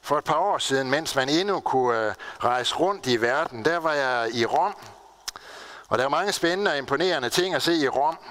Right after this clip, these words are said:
men en af de ting, som gjorde indtryk på mig, det var, når man kom ind i,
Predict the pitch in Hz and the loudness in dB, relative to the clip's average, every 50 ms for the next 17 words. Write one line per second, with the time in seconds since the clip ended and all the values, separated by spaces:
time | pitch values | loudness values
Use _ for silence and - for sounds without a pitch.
0 | - - 131 123 127 - 208 208 208 170 147 135 - 175 185 - - 190 196 185 | -6 -2 -2 -2 0 2 0 0 2 0 -2 -2 0 -2 -2 0 0 0 0 0
1 | 151 - 151 135 123 - 139 131 131 131 131 - 190 214 233 - - 165 139 127 | -2 0 0 0 0 0 0 2 2 2 0 0 -2 -2 0 0 0 0 0 -2
2 | - - 139 131 131 120 110 - 180 175 202 208 208 208 196 180 151 - - 165 | 0 0 0 0 2 0 0 0 0 0 0 0 0 0 0 0 0 0 0 -2
3 | 147 156 190 226 240 202 160 143 135 120 | 0 0 0 -2 0 0 2 2 2 0